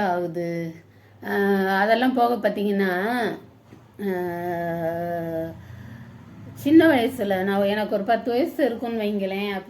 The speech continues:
பார்த்தீங்கன்னா சீனி கிழங்கு இருக்கு இல்லையா, சக்கரவள்ளி கிழங்குன்னு சொல்லுவாங்க. சரியான அரிசி பஞ்சம். அரிசி பஞ்ச காலத்துல இந்த அரிசி கடைக்காரங்கெல்லாம்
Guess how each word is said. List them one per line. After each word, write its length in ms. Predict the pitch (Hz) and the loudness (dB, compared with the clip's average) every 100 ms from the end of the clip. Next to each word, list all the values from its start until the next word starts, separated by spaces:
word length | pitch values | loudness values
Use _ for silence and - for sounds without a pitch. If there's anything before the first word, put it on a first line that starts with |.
| - | -4
பார்த்தீங்கன்னா 540 | 208 208 220 214 208 196 202 254 - - - - - | -4 -2 -4 -2 0 0 0 -4 -10 -20 -20 -20 -12
சீனி 360 | - 330 349 | 2 6 6
கிழங்கு 320 | 320 208 202 | 4 2 2
இருக்கு 200 | 190 180 | 2 0
இல்லையா, 220 | 185 202 196 | 0 2 0
சக்கரவள்ளி 540 | 202 208 262 269 214 | -2 -2 0 0 0
கிழங்குன்னு 420 | 202 190 180 180 | -2 -2 -2 -4
சொல்லுவாங்க. 460 | 175 185 175 170 165 - - _ - - - - _ _ | -6 -8 -6 -8 -8 -12 -20 _ -20 -20 -20 -20 _ _
சரியான 640 | - - 226 254 277 320 311 | -8 0 2 4 4 4 4
அரிசி 420 | 214 240 262 294 | 2 2 0 -2
பஞ்சம். 540 | - 202 196 180 160 - - - _ _ _ - - | -4 -4 -4 -4 -8 -8 -20 -20 _ _ _ -16 -2
அரிசி 320 | 220 269 330 | 0 2 0
பஞ்ச 340 | 262 226 208 | 0 -2 0
காலத்துல 540 | 202 202 202 214 214 220 185 185 233 277 - - - - - | 0 2 2 0 -2 0 0 0 -2 -6 -14 -20 -20 -20 -16
இந்த 240 | - 190 190 | -8 -2 0
அரிசி 280 | 208 - 285 | 0 -2 -2
கடைக்காரங்கெல்லாம் 840 | 220 208 202 208 202 208 247 196 | 0 2 0 0 -2 -2 -2 -2